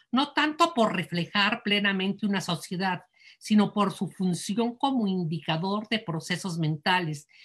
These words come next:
dinámicas posibles y respuestas mayoritarias. Un film representa fragmentos de la realidad, les da sentido, los hace funcionales dentro de una historia y los reúne en una nueva unidad.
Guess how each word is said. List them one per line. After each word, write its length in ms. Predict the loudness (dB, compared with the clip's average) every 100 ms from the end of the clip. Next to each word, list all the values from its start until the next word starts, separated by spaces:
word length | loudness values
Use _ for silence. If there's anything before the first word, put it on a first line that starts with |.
| -4
dinámicas 560 | 2 4 4 2 0 -4
posibles 800 | -4 -6 -6 -6 -2 -2 -2 -6
y 120 | -4
respuestas 760 | -2 -4 -6 -4 -4 -4 -4 -2
mayoritarias. 960 | -2 0 -4 -2 0 0 -2 -6 -8 _ _ _ 0
Un 260 | 2 2
film 460 | 2 4 4 4 -2 _
representa 800 | -2 0 0 -2 0 2 2 2 0
fragmentos 680 | -2 -2 0 2 2 0 0
de 100 | 0
la 120 | 0
realidad, 580 | 0 -2 0 0 0 -2 _ _ _
les 320 | 4 4 4 2
da 160 | 0
sentido, 840 | 2 0 2 -2 -4 -4 -4 -6 _ _
los 260 | 2 2 2
hace 220 | 2 0
funcionales 920 | 0 -2 -2 0 0 2 2 0 -4 -10 -12 -2
dentro 320 | 0 0 0
de 100 | 2
una 160 | 2 0
historia 640 | -2 -2 0 0 -2 -4 _ 0
y 120 | 4
los 280 | 4 4 0
reúne 600 | 0 2 2 2 2 -2
en 200 | 0 4
una 200 | 4 4
nueva 340 | 2 2 2 0
unidad. 500 | 0 -2 0 -2